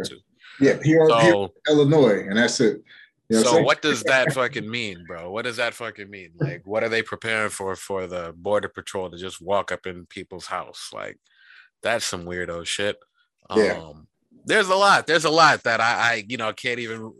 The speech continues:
Speaker 1: you know, rail off the top of my head right now, but they, they do seem to try to be stepping a lot of stuff back, right now. So, you know, we gotta, we gotta, uh, pay attention to what's going on there because, I mean,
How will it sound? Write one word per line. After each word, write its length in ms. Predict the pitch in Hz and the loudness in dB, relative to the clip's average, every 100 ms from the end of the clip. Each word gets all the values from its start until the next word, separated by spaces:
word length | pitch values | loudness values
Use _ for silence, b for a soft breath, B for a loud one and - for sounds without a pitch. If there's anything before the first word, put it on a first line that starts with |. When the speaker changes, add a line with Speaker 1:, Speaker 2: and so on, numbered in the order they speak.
| 107 107 | -20 -16
Speaker 1:
you 100 | 110 | -10
know, 140 | 104 | -10
rail 260 | 107 113 110 | -4 -2 0
off 180 | 107 | -2
the 80 | - | -4
top 220 | - 110 | -10 -8
of 60 | 95 | -8
my 120 | 95 | -8
head 180 | 101 98 | -8 -6
right 160 | 95 90 | -8 -8
now, 180 | 92 87 | -12 -10
but 140 | 95 _ B B B - | -14 _ B B B -8
they, 200 | 101 104 - | -6 -6 -6
they 140 | 113 | -6
do 240 | 104 120 120 | -6 -6 -4
seem 300 | - 117 104 | -4 -6 -6
to 80 | 95 | -8
try 260 | 110 104 | -2 -2
to 60 | 98 | -2
be 240 | 98 92 | -14 -12
stepping 420 | - - 107 104 | -12 -6 -8 -8
a 100 | 98 92 | -12 -10
lot 260 | 92 92 | -8 -8
of 60 | 87 | -8
stuff 360 | - 98 - 90 | -10 -10 -10 -6
back, 360 | 104 90 - - b b b b 98 | -2 -2 -6 -20 b b b b -6
right 180 | 98 | -6
now. 240 | 95 92 90 | -8 -10 -10
So, 320 | - 104 98 | -6 -4 -4
you 140 | 101 | -4
know, 100 | 110 | -6
we 140 | 107 110 | -6 -2
gotta, 340 | 117 113 110 | -2 0 -2
we 120 | 104 107 | -4 -4
gotta, 240 | 113 110 | -2 -2
uh, 640 | 104 104 101 98 95 92 87 - | -4 -4 -4 -6 -8 -10 -14 -10
pay 160 | 113 | -8
attention 400 | 104 - 104 104 | -8 -10 -12 -12
to 40 | 98 | -10
what's 220 | 98 - | -10 -10
going 260 | 104 101 98 | -8 -6 -6
on 220 | 95 95 | -8 -6
there 220 | 98 87 | -4 -4
because, 440 | 92 - 117 110 - B B B B B B _ - _ _ _ _ _ _ _ _ _ - | -10 -6 -4 -4 -10 B B B B B B _ -20 _ _ _ _ _ _ _ _ _ -10
I 80 | 117 | -6
mean, 480 | 123 120 113 101 | 0 2 0 -4